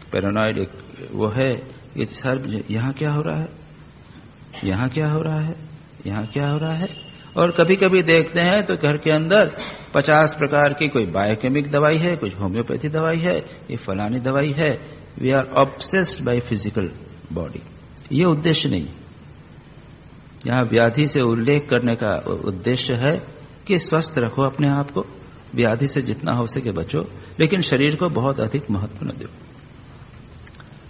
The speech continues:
अब दूसरा है स्त्यान। स्त्यान की बात कही, mental laziness, चित्त की अकर्मण्यता, चित्त कुछ काम करना नहीं चाहता।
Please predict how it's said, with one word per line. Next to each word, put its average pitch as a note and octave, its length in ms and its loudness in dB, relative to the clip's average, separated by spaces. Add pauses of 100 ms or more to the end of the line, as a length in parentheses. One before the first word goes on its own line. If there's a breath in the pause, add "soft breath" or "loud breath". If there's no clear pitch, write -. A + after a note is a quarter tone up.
(180)
अब - 180 2 (280)
दूसरा G3 380 6
है G#3 220 6 (840)
स्त्यान। G2 520 0 (560)
स्त्यान A2+ 360 -2
की A2 140 -4
बात G#2 320 -2
कही, D3 300 2 (440 loud breath)
mental E3+ 540 6
laziness, C3 680 2 (800)
चित्त F3 260 2
की G#3 200 4
अकर्मण्यता, F3+ 1040 8 (520)
चित्त F3+ 260 -2
कुछ G#3+ 200 2
काम D#3 380 6
करना E3+ 300 4
नहीं A3 140 8
चाहता। F2+ 340 0